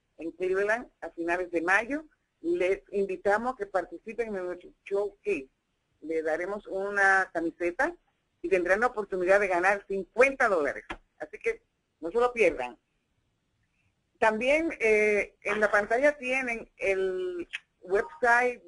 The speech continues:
de nuestro blog en español, ah, escrito por tres, dos de mi compañero y yo, y se llama creemos y compartimos punto com.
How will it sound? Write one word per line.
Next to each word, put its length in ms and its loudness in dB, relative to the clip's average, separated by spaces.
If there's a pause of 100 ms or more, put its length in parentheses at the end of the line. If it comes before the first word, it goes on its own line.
de 680 -4 (320)
nuestro 680 -2 (1300)
blog 380 6 (140)
en 160 2
español, 680 -2 (720)
ah, 400 4
escrito 580 -2
por 460 0 (240)
tres, 240 2 (680)
dos 240 -2
de 80 -4
mi 100 -8
compañero 600 -2
y 100 -6
yo, 300 -4 (840)
y 180 -4
se 180 -8
llama 440 2 (380)
creemos 440 -6
y 80 -16
compartimos 840 -4 (160)
punto 360 -14
com. 280 -6